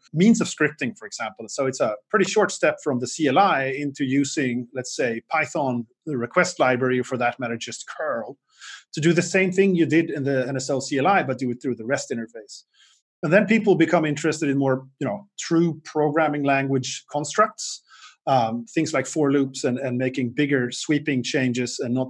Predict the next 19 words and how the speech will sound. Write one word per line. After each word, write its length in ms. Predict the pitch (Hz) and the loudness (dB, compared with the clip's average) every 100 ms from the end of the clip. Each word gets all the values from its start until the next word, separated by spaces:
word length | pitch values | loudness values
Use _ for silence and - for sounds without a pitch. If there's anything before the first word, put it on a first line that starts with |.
| - | -6
you 80 | 127 | -6
know, 180 | 107 - - | -6 -8 -12
uh, 140 | 107 101 | -14 -10
chatting 400 | - 147 135 147 | 0 0 2 0
around 440 | 127 123 123 123 117 123 | 0 0 0 -4 -6 -4
rest 260 | 131 - | -4 -4
interfaces 580 | 131 120 127 117 123 117 - | -6 -6 -6 -8 -8 -10 -4
to, 260 | 127 120 | -4 -2
uh, 120 | 113 113 - - - - - _ _ | -4 -8 -14 -18 -16 -16 -20 _ _
to 180 | 180 180 | 2 4
each, 420 | 185 170 - - - | 4 2 -2 -6 2
uh, 40 | 151 | 4
uh, 800 | 135 131 131 147 131 120 120 123 | 6 4 2 2 4 4 2 0
uh, 160 | 131 117 | 0 0
part 340 | - 170 151 | 2 0 2
of 60 | 156 | 0
the 60 | 135 | 0
configuration. 680 | 147 131 127 127 143 139 135 | -2 -2 -2 0 -2 -4 -2
So 500 | 170 147 131 127 | 2 4 2 0